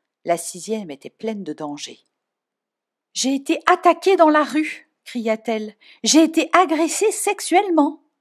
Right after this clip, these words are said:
hurla-t-elle, pas tout à fait sûre du sens de cette expression. Sa mère et sa sœur se pressèrent à ses côtés. « Quoi ? Qu'est-ce qui s'est passé ? » Elle expliqua le bras, le garçon, le « Tu viens avec moi ce soir, chérie »,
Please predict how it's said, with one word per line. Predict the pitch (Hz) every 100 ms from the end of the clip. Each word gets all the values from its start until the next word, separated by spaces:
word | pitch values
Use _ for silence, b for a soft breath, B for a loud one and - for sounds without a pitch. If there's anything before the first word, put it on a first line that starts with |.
| -
hurla-t-elle, | 226 196 175 - 185 180 185 _ _ _
pas | -
tout | 202 196 -
à | 180
fait | - 170
sûre | - 294 285 233
du | 185
sens | - 247
de | -
cette | 175 175 262
expression. | 254 - - 185 - 180 180 _ _ _ _ _ _ -
Sa | - 131
mère | 175 233 175
et |
sa | 156 143
sœur | - 247 240
se | 190
pressèrent | - 156 156 202 190
à | 170
ses | -
côtés. « | 165 147 - 131 _ _ _ _ _ _ -
Quoi ? | - 381 - _ _ _ _ _ _
Qu'est-ce | 202 196
qui | 214
s'est | 202 233
passé ? » | 240 220 - 262 - _ _ _ _ _ _ _ _
Elle | - 175
expliqua | 175 - 175 - 135
le | 147
bras, | 151 170 240 262
le | 220 165
garçon, | 151 - - 254 247 254
le « | 220 165 156 156
Tu | -
viens | 170 170 170
avec | 165 175
moi | 170 165
ce | 156
soir, | - 147
chérie », | - 165 151 196 240 269